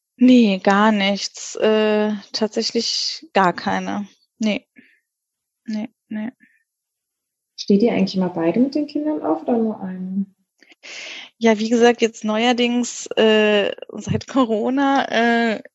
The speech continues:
Speaker 1: stehen die alleine auf und gehen einfach spielen.
Speaker 2: Ach so,
Speaker 1: Und
Speaker 2: okay.
Speaker 1: dann, genau, und dann irgendwann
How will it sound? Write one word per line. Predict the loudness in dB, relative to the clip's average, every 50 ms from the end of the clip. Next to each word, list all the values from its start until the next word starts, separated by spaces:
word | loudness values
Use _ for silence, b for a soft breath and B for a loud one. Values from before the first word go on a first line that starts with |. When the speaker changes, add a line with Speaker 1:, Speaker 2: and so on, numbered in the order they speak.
| _ _ -8
Speaker 1:
stehen | -6 -4 -2 0 0 2
die | 2 2
alleine | 2 2 2 0 0 0 -2 -2 -2
auf | 0 -2 -2 -2 -4 -6 -12 -18 _ _ _ _ -12
und | -12 -10 -8
gehen | -6 -6 -6 -6
einfach | -6 -6 -4 -4
spielen. | -6 -6 -6 -4 0 2 2 2 2 -2 -6 -10 _ _ -4 -4
Speaker 2:
Ach | -4
so, | -2 0 2 4
Speaker 1:
Und | 4 4 4 2 0 -4 -12
Speaker 2:
okay. | -14 -12 -8 -6 -4 -4 -2 2
Speaker 1:
dann, | 2 2 2 2 -2 -4 -6 -8 -8 -4
genau, | -4 -2 -2 -2 -2 -2
und | -2 0
dann | -2 -2 0
irgendwann | 0 2 2 4 4 4 4 4 4 2 0 -2